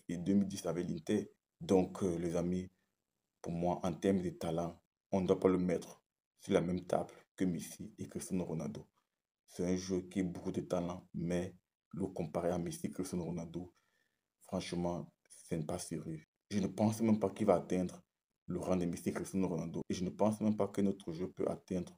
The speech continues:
le rang de Messi et Cristiano Ronaldo parce que ces deux-là ont tellement mis la barre haut, ils ont mis la barre très haut que ça sera très compliqué d'aller les chercher, très compliqué. Lorsque vous avez des mecs qui remportent cinq ballons d'or,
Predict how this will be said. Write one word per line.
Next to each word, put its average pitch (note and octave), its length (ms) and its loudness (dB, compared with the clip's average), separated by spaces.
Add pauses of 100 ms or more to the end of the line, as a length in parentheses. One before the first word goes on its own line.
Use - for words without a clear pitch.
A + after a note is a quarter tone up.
(120)
le F2 120 -4
rang F2+ 160 0
de F2+ 100 -2
Messi E2+ 300 -6
et - 40 -8
Cristiano - 340 -4
Ronaldo E2 320 -6
parce - 240 -4
que G2+ 160 0 (340)
ces G#2+ 220 4
deux-là G2+ 420 4
ont G2 120 4
tellement F2+ 380 -2
mis G2 240 2
la E2+ 140 0
barre - 400 0
haut, G2 200 2 (640)
ils G#2 120 0
ont G#2 60 6
mis G2+ 100 6
la E2+ 80 2
barre F#2 240 2
très - 440 0
haut A2+ 240 2 (100)
que - 280 0
ça F#2+ 60 -4
sera F#2+ 240 2
très A2+ 300 2
compliqué F#2+ 420 -2
d'aller F#2 220 4
les F#2+ 100 6
chercher, E2+ 380 -6
très G#2+ 240 -2
compliqué. F2+ 420 -4
Lorsque G#2+ 260 4
vous G#2+ 180 0
avez G2 120 4
des - 120 2
mecs - 240 -2
qui - 100 -6
remportent F2 380 -2
cinq F2+ 280 0
ballons D2+ 220 0
d'or, E2 280 -4